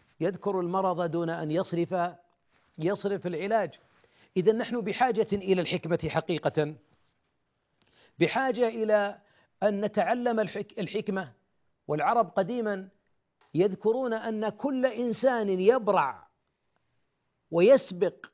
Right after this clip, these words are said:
غيره في تخصصه يسمى حكيما، وكان قديما يسمون الطبيب، يسمونه حكيما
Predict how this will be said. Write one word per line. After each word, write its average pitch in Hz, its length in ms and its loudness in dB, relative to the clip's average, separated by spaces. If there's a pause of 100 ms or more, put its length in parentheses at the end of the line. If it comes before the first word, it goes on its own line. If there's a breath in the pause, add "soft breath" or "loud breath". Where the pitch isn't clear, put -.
(300)
غيره 233 580 -2
في 247 200 -4
تخصصه 269 1000 -4 (220)
يسمى 190 420 -4
حكيما، 180 580 -6 (640)
وكان 202 340 2
قديما 190 420 -2
يسمون 180 640 -4 (100)
الطبيب، 190 600 -4 (640)
يسمونه 180 640 -2
حكيما 165 600 -4